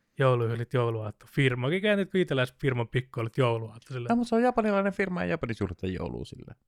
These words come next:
Speaker 2: Vitustaks ne tietää, milloin ne pitää
Speaker 1: No
Speaker 2: järjestää?
Speaker 1: niin. No joo. No joo.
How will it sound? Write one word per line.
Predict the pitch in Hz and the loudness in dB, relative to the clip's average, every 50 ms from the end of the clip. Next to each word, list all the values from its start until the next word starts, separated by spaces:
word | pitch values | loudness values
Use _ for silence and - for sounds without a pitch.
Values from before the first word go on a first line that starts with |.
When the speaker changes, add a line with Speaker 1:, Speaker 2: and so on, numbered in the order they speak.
| _ _ _ _ _ _ _ _ _ _ - | _ _ _ _ _ _ _ _ _ _ -4
Speaker 2:
Vitustaks | 147 135 135 - - - - | -2 -2 -2 -2 -4 -6 -4
ne | 131 101 | -2 0
tietää, | 101 95 87 87 87 | 2 2 2 2 0
milloin | 87 78 71 67 | -4 -6 -8 -10
ne | 65 - | -12 -12
pitää | - - - - - - | -12 -12 -14 -14 -12 -8
Speaker 1:
No | 160 156 | -6 -4
Speaker 2:
järjestää? | 143 127 123 120 | -4 -4 -6 -8
Speaker 1:
niin. | 120 120 - _ _ _ _ _ _ _ _ _ _ _ _ _ - | -10 -12 -16 _ _ _ _ _ _ _ _ _ _ _ _ _ -10
No | 135 120 113 | -8 -6 -6
joo. | 110 110 113 113 - _ _ _ _ _ _ _ _ _ _ _ - - _ _ _ _ _ _ _ _ _ _ _ _ _ _ _ _ _ _ _ - | -8 -10 -12 -16 -20 _ _ _ _ _ _ _ _ _ _ _ -20 -20 _ _ _ _ _ _ _ _ _ _ _ _ _ _ _ _ _ _ _ -10
No | 151 151 | -8 -6
joo. | 143 117 113 110 110 110 107 _ | -4 -4 -4 -6 -8 -8 -10 _